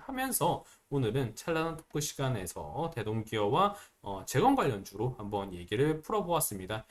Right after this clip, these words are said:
뭐 상세한 대응이라던가 재원 관련해서는 제가 텔레그램 채널에도 좀 풀어놓은 내용들이 좀 많이 있기 때문에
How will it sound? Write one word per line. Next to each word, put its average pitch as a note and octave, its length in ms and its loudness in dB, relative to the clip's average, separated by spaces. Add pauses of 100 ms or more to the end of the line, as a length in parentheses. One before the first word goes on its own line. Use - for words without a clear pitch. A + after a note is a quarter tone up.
(220)
뭐 B2+ 240 4
상세한 C#4+ 560 4
대응이라던가 E3 580 4
재원 C3+ 280 0
관련해서는 F3 580 0
제가 A2+ 180 0
텔레그램 F3 400 0
채널에도 A#3 480 -2
좀 B2 160 -4
풀어놓은 F#3 440 -2
내용들이 A2 340 -2
좀 C3 120 -4
많이 B2 300 -4
있기 D3+ 240 -6
때문에 C#3+ 500 0